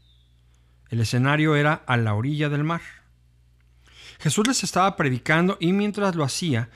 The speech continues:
se acerca este líder de la sinagoga rogando a Jesús que fuera a orar por su hija. Su hija estaba muriendo en casa. Una chica de doce años de edad, no nos dice exactamente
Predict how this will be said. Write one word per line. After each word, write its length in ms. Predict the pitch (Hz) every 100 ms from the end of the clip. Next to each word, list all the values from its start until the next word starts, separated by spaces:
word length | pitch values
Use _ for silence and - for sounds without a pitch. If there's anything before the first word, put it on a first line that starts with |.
| -
se 180 | - 147
acerca 500 | 143 - 214 214 214
este 220 | 196 190
líder 320 | 170 185 185
de 120 | 165 127
la 100 | 117
sinagoga 680 | 127 120 127 151 156 185 - - - -
rogando 460 | 127 143 175 196 208
a 40 |
Jesús 460 | 185 139 - 175 -
que 100 | 160
fuera 300 | - 196 208
a 40 |
orar 320 | 196 202 202
por 180 | 214 202
su 220 | - 165
hija. 360 | 185 208 185 - - -
Su 200 | - 190
hija 180 | -
estaba 300 | 208 196 196
muriendo 540 | 190 165 165 185 196 196
en 100 | 185
casa. 580 | 185 185 185 - 113 - _ _ _ _ _ _ _ _ _ _
Una 220 | 139 175 180
chica 360 | 190 170 190
de 140 | 170 127
doce 460 | 151 175 - 175
años 380 | 175 180 175 135
de 160 | 127 123
edad, 340 | 127 156 175
no 720 | 170 160 147 143 135 143 165
nos 220 | 180 156
dice 260 | 160 165 175
exactamente 840 | 143 170 - 156 151 156 175 165